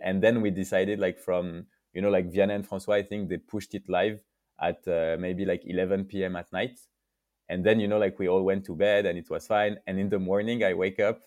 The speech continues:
and I have, like, maybe, I don't know, hundred of emails, and I have, like, messages on the Facebook community of people, like, just insulting us, saying, like,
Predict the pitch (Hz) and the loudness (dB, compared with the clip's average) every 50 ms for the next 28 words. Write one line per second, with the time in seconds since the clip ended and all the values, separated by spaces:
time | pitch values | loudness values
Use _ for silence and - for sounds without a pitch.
0 | _ _ _ _ _ _ _ 92 95 95 95 92 104 104 104 101 101 95 90 - | _ _ _ _ _ _ _ -4 -2 -2 0 0 0 0 0 0 -2 -2 -4 -4
1 | - 95 95 95 90 98 101 98 104 101 _ _ _ _ _ _ _ _ - 87 | -6 -6 -6 -6 -4 -4 -4 -6 -6 -8 _ _ _ _ _ _ _ _ -4 -2
2 | 92 98 95 92 85 82 - - _ _ _ _ _ _ _ _ _ _ _ _ | -2 0 0 -2 -4 -6 -8 -12 _ _ _ _ _ _ _ _ _ _ _ _
3 | _ _ _ - - 127 127 127 117 127 123 117 117 117 - - 113 110 107 107 | _ _ _ -6 -2 0 0 2 4 4 4 4 4 0 0 -4 -6 -4 -2 0
4 | 104 104 107 107 104 - - - - _ _ _ - 95 95 92 92 92 95 98 | 2 2 2 0 -2 -6 -14 -20 -20 _ _ _ -4 -2 -2 0 2 2 2 2
5 | 87 95 92 92 87 - - - 98 101 107 113 - 120 110 104 98 113 110 104 | 2 0 0 -2 -2 -6 -8 -4 0 0 0 2 2 0 0 0 0 -2 0 0
6 | 104 98 98 98 98 98 - - 104 101 98 98 107 - _ 104 98 98 104 101 | 0 0 0 -2 -2 -2 -2 -2 -2 -2 -2 -4 -8 -6 _ -4 -4 -2 -4 -6
7 | 101 101 - - 110 104 - - 92 92 - _ - 104 98 - 107 107 98 92 | -8 -8 -8 -6 -6 -6 -4 -6 -6 -8 -8 _ -10 -10 -6 -4 -2 -2 0 -2
8 | 90 87 78 - 95 98 98 - _ _ _ _ _ _ - 92 95 95 - - | -2 -4 -2 -2 -4 -4 -4 -8 _ _ _ _ _ _ -6 -4 -4 -2 0 4
9 | 120 117 117 117 - 113 107 107 107 107 104 - - 101 95 95 95 95 95 95 | 4 4 4 2 -2 -2 0 2 2 2 0 -2 -2 0 0 0 0 -2 -2 -2
10 | 92 90 90 87 - | -2 -2 -2 -4 -6